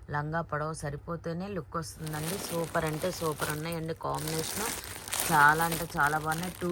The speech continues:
కలర్స్ మాత్రమే అవైలబుల్‌గా ఉన్నాయండి. మీ ఫ్రెండ్స్ ఆర్ రిలేటివ్ కూడా షేర్ చేయండి ఈ లింక్ని. చక్కగా కిడ్స్ ఉన్నారనుకోండి, మీ ముద్-, ముద్దు ముద్దు పాపల కోసం, చిట్టి పొట్టి పాపల కోసం,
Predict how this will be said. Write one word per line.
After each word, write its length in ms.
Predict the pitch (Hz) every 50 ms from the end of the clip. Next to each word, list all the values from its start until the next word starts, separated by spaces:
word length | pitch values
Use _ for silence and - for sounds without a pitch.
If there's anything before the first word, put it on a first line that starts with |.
| 180 185
కలర్స్ 400 | 180 190 185 175 180 185 180 196
మాత్రమే 460 | 202 190 175 175 - 175 180 180 180 165
అవైలబుల్‌గా 600 | 151 151 160 165 165 156 170 165 160 151 170 165
ఉన్నాయండి. 560 | 160 165 160 156 156 156 160 165 170 185 233 262 - - - - - - - - - - - - - - - - - - - - - - - - - - - - - - - - - -
మీ 120 | 160 160 156
ఫ్రెండ్స్ 400 | 139 - 156 156 156 160 156 - 175
ఆర్ 140 | 170 170
రిలేటివ్ 400 | 160 160 156 160 160 160 175 165
కూడా 260 | - - 156 151 156 156
షేర్ 300 | - - 156 151 147 -
చేయండి 400 | - 170 160 160 156 160 165 190 208 196
ఈ 120 | 170 160 160
లింక్ని. 460 | 151 143 151 151 156 - 170 165 202 226 240 - - - - - - - -
చక్కగా 300 | - 156 - - 170 165
కిడ్స్ 360 | 151 - - 160 - - - 190
ఉన్నారనుకోండి, 760 | 175 170 165 165 160 160 156 151 147 - 160 160 160 165 190
మీ 160 | 196 190 170 160
ముద్-, 280 | 156 156 151 143 131 - - - -
ముద్దు 380 | 175 151 151 156 151 135 127 180
ముద్దు 280 | 170 170 165 151 151 175
పాపల 400 | - 160 147 147 - - 160 156
కోసం, 360 | - 165 156 147 - 180 190 202 - - - - - - - -
చిట్టి 300 | - - 180 - - 180
పొట్టి 280 | - - 175 - - 175
పాపల 400 | - - 147 143 143 - 160 156
కోసం, 380 | - - 156 151 - 180 190